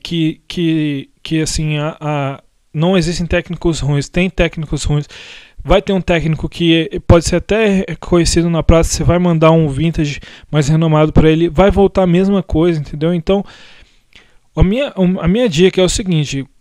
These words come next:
você compra umas caixas boas, ó, um, umas caixas de som boas, modernas, né? Que é aquelas Monitor Audio Bronze dois, dois mil reais o par, né? Aí pronto, e aí quando você for ver, ver na sua cidade um vintage pra comprar, você vai lá e testa, entendeu? Aí você ouve.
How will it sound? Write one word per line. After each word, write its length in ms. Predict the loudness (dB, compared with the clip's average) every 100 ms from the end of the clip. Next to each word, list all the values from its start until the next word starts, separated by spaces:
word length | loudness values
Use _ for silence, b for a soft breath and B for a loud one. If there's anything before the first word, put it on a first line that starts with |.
| -10
você 240 | -2 -2
compra 400 | 0 2 4 6
umas 200 | 6 2
caixas 380 | 4 2 2 -4
boas, 440 | 2 6 6 6
ó, 140 | 2 -2
um, 680 | -6 -8 -6 -4 -6 -4 -2
umas 240 | 0 -2
caixas 320 | -2 -2 -2
de 60 | -4
som 280 | -2 -2 2
boas, 480 | 6 6 6 4
modernas, 840 | -2 -2 2 2 2 0 0 -2 -2
né? 340 | -2 -2 -4
Que 120 | -6 -6
é 20 |
aquelas 500 | -4 0 2 0 0
Monitor 480 | 0 0 0 0 2
Audio 300 | 2 2 2
Bronze 420 | 2 2 0 -2
dois, 300 | 0 0 2
dois 220 | 2 2
mil 180 | 0 0
reais 380 | -2 -2 -4 -8 b b b b b _
o 100 | -6
par, 400 | 0 0 2 0
né? 140 | -2 -6 b b b b -2
Aí 260 | 2 2
pronto, 680 | 0 2 6 6 6 2 -2 -2
e 100 | 0
aí 240 | 2 0
quando 240 | 2 2 4
você 160 | 2
for 400 | 4 4 4 2
ver, 420 | 2 4 4 2
ver 140 | 2 2
na 100 | 2
sua 140 | 0
cidade 420 | -2 0 0 2
um 120 | 0 0
vintage 480 | 2 2 0 2
pra 320 | 2 2 0 -4
comprar, 500 | -6 2 4 4 2
você 300 | 0 -2 2
vai 180 | 4
lá 140 | 4 4
e 40 |
testa, 580 | 0 4 6 6 2 -8
entendeu? 360 | -10 2 4 4
Aí 100 | 2
você 300 | 0 4 8
ouve. 340 | 10 8